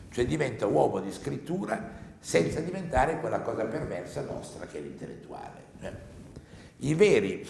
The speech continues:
i veri pervertitori sono gli italiani con l'invenzione dell'artista intellettuale alla fine, a, a, all'inizio del Cinquecento. Da quel momento lì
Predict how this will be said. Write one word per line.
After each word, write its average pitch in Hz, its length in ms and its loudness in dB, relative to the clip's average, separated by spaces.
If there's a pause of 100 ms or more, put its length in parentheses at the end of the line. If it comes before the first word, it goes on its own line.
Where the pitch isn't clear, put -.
(180)
i 107 100 -6
veri 180 300 2
pervertitori 160 1000 0
sono 107 340 -4
gli 104 60 -10
italiani 98 520 -8
con 98 160 -8
l'invenzione 95 460 -10
dell'artista 87 500 -10
intellettuale 73 640 -10
alla 65 160 -12
fine, - 460 -14
a, - 180 -8
a, - 240 -8
all'inizio 71 540 -8
del - 80 -12
Cinquecento. - 840 -16 (720)
Da 139 220 2
quel 240 200 6
momento 175 420 4
lì - 280 0